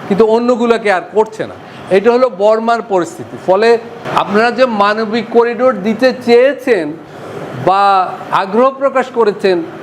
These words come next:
এইটা চীনের জন্য উদ্বেগের ব্যাপার ছিল।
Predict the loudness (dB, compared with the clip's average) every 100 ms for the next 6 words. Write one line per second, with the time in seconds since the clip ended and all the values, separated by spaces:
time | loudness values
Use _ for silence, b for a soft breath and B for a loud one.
0 | -16 -4 2 2 2 0 -2 -4 -2 0
1 | 0 0 2 2 2 2 2 2 0 -6
2 | -14 -16 -20 -8 -2 2 2